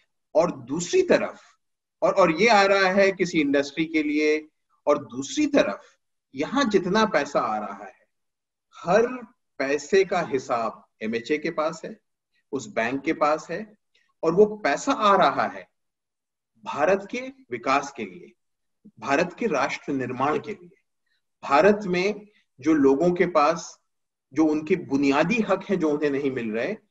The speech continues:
उसे पूरा करने के लिए, जी, गरिमा से जीवन जीने के लिए जो चाहिए आपको, उसके लिए ये पैसा आता है।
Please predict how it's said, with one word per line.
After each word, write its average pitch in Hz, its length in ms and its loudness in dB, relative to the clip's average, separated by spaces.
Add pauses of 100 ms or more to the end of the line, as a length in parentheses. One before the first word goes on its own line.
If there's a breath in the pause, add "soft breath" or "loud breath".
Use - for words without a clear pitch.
(260)
उसे 170 260 -2
पूरा 135 320 -2
करने - 360 -16
के - 160 -20
लिए, - 240 -20 (460 loud breath)
जी, 151 160 -4
गरिमा 175 640 0
से 226 140 -2
जीवन 196 420 4
जीने 175 340 4
के 208 160 4
लिए 196 180 6
जो 175 180 2
चाहिए 139 340 0
आपको, 113 540 -4 (340)
उसके 208 260 2
लिए 220 140 8
ये 143 120 6
पैसा 107 300 -4
आता 85 140 -12
है। - 60 -20